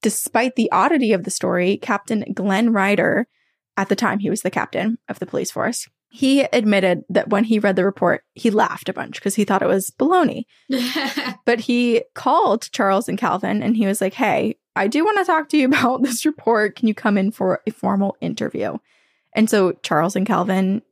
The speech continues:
Speaker 1: they went in. But what they didn't know was that the police had already hidden a tape recorder in the interview room, hoping to catch the men in a lie. So the plan was, like, go in, talk to them,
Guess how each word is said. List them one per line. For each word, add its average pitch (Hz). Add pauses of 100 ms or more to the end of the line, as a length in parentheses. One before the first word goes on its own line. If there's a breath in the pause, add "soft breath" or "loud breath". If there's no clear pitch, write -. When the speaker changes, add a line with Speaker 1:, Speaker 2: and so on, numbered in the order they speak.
(140)
Speaker 1:
they 185
went 190
in. 247 (420)
But 202
what 196
they 208
didn't 190
know 254
was 247
that 220
the -
police 226
had 233
already 208
hidden 220
a -
tape -
recorder 226
in 208
the -
interview 220
room, 269 (300 soft breath)
hoping 226
to 202
catch -
the 202
men 185 (580)
in 214
a 190
lie. 160 (320)
So -
the 196
plan 247
was, 214
like, 131 (180)
go 240
in, 214
talk 202
to 196
them, 190